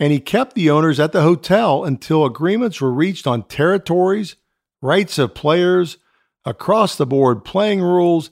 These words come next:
and non-conflicting schedules.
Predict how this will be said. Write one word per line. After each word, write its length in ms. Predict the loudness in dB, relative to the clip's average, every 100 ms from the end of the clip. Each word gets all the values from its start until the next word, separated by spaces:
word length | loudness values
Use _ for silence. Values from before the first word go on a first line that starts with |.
| _ _ -8
and 240 | -2 0 2
non-conflicting 840 | 2 2 0 -4 -2 -4 -2 -6
schedules. 680 | -4 0 2 2 -2 -4 -14